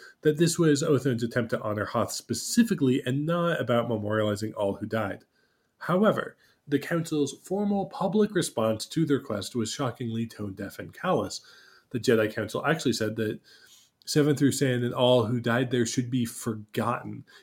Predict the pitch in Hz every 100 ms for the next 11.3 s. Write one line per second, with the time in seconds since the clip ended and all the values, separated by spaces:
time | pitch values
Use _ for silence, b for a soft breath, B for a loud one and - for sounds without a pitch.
0 | b 175 160 214 208 165 147 165 240 269
1 | 233 - 180 165 180 175 - 165 175 170
2 | 165 214 180 117 110 113 120 131 220 226
3 | - - 180 170 120 139 139 135 135 117
4 | - 151 170 214 226 190 185 160 143 139
5 | 120 - 120 101 - - 127 139 - -
6 | b b b b b b b - 160 -
7 | 156 147 208 226 - 110 107 104 - B
8 | B _ 165 170 185 175 165 151 120 110
9 | 110 107 104 - - - 147 147 135 123
10 | 123 - 123 117 - 165 175 170 120 -
11 | 151 123 117